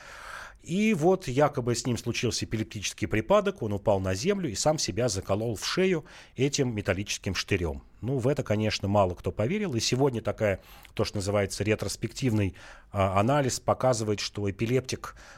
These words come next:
в момент припадка не может совершить такого, потому что у него не имеют мышц, он не может, а, заколоть сам себя. Подозревали Бориса Годунова, хотя потом ходили позже слухи, уже после смуты, что, возможно, это сделали шуйские,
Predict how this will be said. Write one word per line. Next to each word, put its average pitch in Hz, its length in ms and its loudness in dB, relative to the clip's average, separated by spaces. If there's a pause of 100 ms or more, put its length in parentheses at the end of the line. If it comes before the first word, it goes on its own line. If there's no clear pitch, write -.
в 87 100 -6
момент 110 280 2
припадка 113 420 0
не 104 100 0
может 101 300 0
совершить - 520 -6
такого, 71 480 -8 (200)
потому 85 300 -4
что - 180 -6
у 87 40 -2
него 87 160 0
не 90 100 0
имеют 90 320 -2
мышц, 165 260 -4
он 95 100 0
не 98 80 2
может, 104 380 0 (400)
а, 92 340 2 (400)
заколоть 101 460 0
сам 87 220 0
себя. 80 400 -6 (500)
Подозревали 135 540 4
Бориса 113 420 0
Годунова, 147 540 0
хотя 113 260 0
потом 123 320 0
ходили 110 560 -2
позже 98 380 0
слухи, - 400 -8
уже 98 180 -4
после - 300 -6
смуты, 123 380 -6
что, - 240 -4
возможно, 107 420 0
это 107 100 -6
сделали 95 400 0
шуйские, 151 680 0